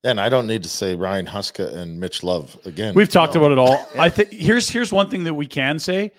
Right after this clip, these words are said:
Speaker 2: It's nice that there's two internal candidates that we feel are strong candidates. You're not, like, squinting, trying to say, "Oh, maybe this will work with Don Hay or,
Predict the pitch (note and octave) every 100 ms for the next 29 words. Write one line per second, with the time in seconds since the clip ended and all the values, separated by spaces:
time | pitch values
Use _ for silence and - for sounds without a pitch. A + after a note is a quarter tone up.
0 | _ _ - E3 D#3 D#3 F3 G#3 - E3+
1 | D#3 C#3+ - - E3 D#3+ C#3 D3+ C#3 C3+
2 | C3+ D3 E3+ E3 D3 B2+ B2 C3+ A#2+ -
3 | B2 A2 G#2+ F2+ D#2+ D2+ - - _ _
4 | _ _ _ _ _ - D3+ C#3+ D3+ E3
5 | - D#3 C#3 - - C#3 D3+ - C#3 C3
6 | - C#3 C#3 C#3+ C3+ C3 B2+ - C#3 B2+
7 | C#3+ F#3+ G3 E3 D3 F3 F3+ F3+ - F3
8 | D#3 E3+ E3 D#3+ C#3+ C3+ _ _ - C#3
9 | D3+ C#3 D#3+ D#3+ D3 C3+ C3 A#2+